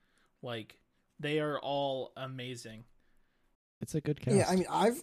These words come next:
Speaker 3: I've loved the cast basically since the beginning.
Speaker 1: Yeah.
Speaker 3: And that was part of why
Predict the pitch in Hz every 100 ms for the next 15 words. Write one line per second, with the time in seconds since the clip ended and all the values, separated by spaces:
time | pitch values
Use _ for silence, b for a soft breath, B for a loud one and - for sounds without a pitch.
0 | - 160 254 170 143 143 135 143 156 156
1 | 143 143 - 175 196 147 139 147 156 147
2 | 151 - 165 165 202 180 135 143 139 123
3 | 110 110 - 180 156 143 135 165 147 160
4 | 143 - _ - 185 151 151 139 - _
5 | - 151 139 143 156 190